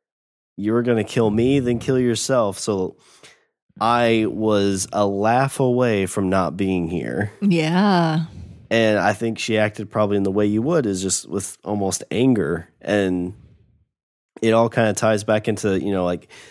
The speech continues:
Speaker 1: that's something I hope you don't forget, because I think that would be hard to be like, "Oh, well, that was in the past. Let's move on." It's like, no, like, I know you,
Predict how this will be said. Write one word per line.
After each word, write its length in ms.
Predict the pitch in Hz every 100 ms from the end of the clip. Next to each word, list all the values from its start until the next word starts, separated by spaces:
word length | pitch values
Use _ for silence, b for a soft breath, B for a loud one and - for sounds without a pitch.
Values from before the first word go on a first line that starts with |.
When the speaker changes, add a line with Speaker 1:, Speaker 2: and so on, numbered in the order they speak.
| -
Speaker 1:
that's 200 | 117 -
something 320 | 170 226 190
I 100 | 120
hope 200 | 120 139
you 60 | 123
don't 180 | 110 -
forget, 500 | 98 80 90 98 -
because 240 | 120 120
I 60 | 101
think 220 | 104 151
that 100 | 151
would 80 | 113
be 60 | 104
hard 200 | 92 113
to 40 | 110
be 80 | 107
like, 220 | 98 95
"Oh, 200 | 151 170
well, 140 | 147 127
that 160 | 131 120
was 160 | 120
in 60 | 117
the 80 | 104
past. 420 | - 107 98 110
Let's 180 | 104 -
move 180 | 104 92
on." 260 | 104 90
It's 100 | 85
like, 180 | 90 90 _ B B B B B B -
no, 300 | 107 104 95
like, 260 | 92 90 - - - - - - - - 110
I 80 | 110
know 160 | 110
you, 320 | 110 107 -